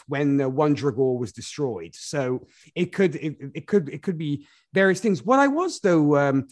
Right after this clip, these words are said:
wondering, and I wanted to, to get your thoughts on this, is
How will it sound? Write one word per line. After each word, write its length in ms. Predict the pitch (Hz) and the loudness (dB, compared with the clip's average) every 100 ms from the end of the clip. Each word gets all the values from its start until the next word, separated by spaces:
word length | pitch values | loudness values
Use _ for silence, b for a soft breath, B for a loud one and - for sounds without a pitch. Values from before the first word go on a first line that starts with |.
| b - | b -2
wondering, 400 | 180 190 170 156 | 0 2 2 2
and 80 | 151 | 2
I 80 | 147 | 0
wanted 320 | 151 156 151 | 0 -2 -2
to, 240 | 151 143 123 | -2 0 -2
to 120 | 120 | -6
get 140 | 139 | -6
your 240 | 156 214 240 | 2 2 2
thoughts 340 | 185 143 - | -4 -6 -6
on 180 | 131 131 | -4 -2
this, 200 | 143 - | -4 -6
is 160 | 143 | -8